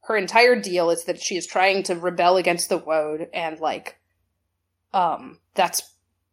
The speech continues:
why she's interested in hacking, and that's why she, like, I, I, I honestly looked at this entire romance as, like, on some level, something Melly is trying to do to wake Kai up,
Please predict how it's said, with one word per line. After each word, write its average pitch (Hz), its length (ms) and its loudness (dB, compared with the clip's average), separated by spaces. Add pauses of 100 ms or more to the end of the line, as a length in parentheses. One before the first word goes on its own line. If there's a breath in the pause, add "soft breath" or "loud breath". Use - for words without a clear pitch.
(380)
why 180 380 4
she's 208 240 -2
interested 214 480 -2
in 185 100 -4
hacking, 170 800 -6
and 165 260 -12
that's - 480 -8 (840)
why 214 760 8 (100)
she, 226 320 -6
like, 208 260 2
I, 233 440 4
I, 220 140 6
I 226 80 4
honestly 269 440 6
looked 240 300 -2
at 190 260 2
this 185 160 -8
entire 190 400 0
romance 202 600 4
as, 170 260 0
like, 160 260 0
on 160 140 -6
some 302 260 6
level, 185 280 6
something 196 340 -2
Melly 185 260 4
is 170 120 -2
trying 180 300 4
to 175 80 -8
do 180 200 -4
to 170 140 -10
wake 180 400 -2
Kai 156 220 0
up, - 300 4